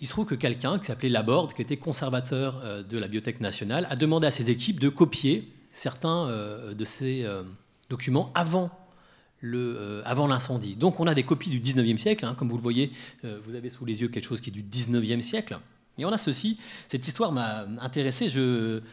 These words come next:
vous la lis. Le premier septembre quinze cent soixante-douze fut baptisée Anne,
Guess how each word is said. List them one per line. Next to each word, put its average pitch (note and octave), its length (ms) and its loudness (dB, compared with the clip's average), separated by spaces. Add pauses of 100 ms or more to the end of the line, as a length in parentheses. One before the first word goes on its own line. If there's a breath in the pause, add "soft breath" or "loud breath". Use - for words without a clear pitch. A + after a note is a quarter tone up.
(140)
vous C3+ 160 -4
la C3+ 120 0
lis. A2 180 -4 (1600 loud breath)
Le C3 80 -2
premier G3+ 260 4
septembre F#3+ 400 0
quinze C#3+ 160 -2
cent D#3 100 -4
soixante-douze B2 720 -2
fut - 180 -6
baptisée C3+ 720 -4
Anne, A2 360 0